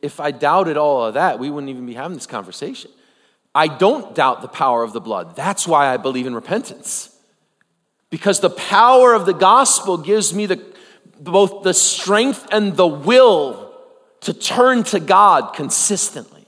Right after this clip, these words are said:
to turn away from self, to turn away from flesh,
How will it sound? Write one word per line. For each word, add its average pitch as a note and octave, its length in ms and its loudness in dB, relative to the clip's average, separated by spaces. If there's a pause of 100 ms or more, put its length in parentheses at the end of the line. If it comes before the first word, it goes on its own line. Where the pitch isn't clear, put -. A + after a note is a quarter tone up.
(880)
to G3 120 -2
turn B3+ 260 0
away A3+ 240 4
from G#3 220 -4
self, A3+ 640 2
to F#3 80 -4
turn G#3+ 340 -4
away G#3+ 180 4
from F#3 220 -6
flesh, - 580 -2